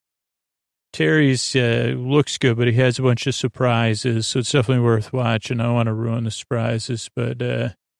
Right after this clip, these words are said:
I don't know. They're actually surprised by everything, so it's got this automated stuff,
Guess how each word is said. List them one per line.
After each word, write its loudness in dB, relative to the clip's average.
I -2
don't 2
know. 2
They're 4
actually 0
surprised -2
by -4
everything, -6
so -2
it's -8
got -2
this -4
automated 0
stuff, -2